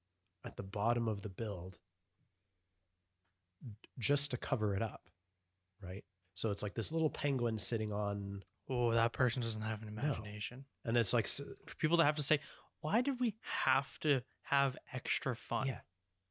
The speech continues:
Speaker 1: exactly. It's a little snowflake. It's a snowflake pattern inside of the iceberg. You never see it when the
Speaker 2: Oh,
Speaker 1: set is
Speaker 2: cool.
Speaker 1: built, but and pr-, it's pro-, there's probably, like, a good ten steps to put this snowflake pattern together.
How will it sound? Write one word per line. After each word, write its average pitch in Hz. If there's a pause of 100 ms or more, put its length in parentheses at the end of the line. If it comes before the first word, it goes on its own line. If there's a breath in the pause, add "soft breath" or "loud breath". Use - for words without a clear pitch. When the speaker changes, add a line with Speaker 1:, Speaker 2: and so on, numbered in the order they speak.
(240)
Speaker 1:
exactly. 165 (540)
It's -
a 202
little 196
snowflake. - (100)
It's -
a -
snowflake 196
pattern 110
inside 143
of 120
the 107
iceberg. - (500)
You 104
never 185
see 101
it -
when 101
the 95
Speaker 2:
Oh, 123
Speaker 1:
set 110
is 90
Speaker 2:
cool. 113
Speaker 1:
built, 107 (640)
but 104 (1120)
and 123
pr-, -
it's 131
pro-, 131
there's 123
probably, 123
like, 117
a 127
good 110
ten 110
steps -
to 107
put -
this -
snowflake 123
pattern 85
together. -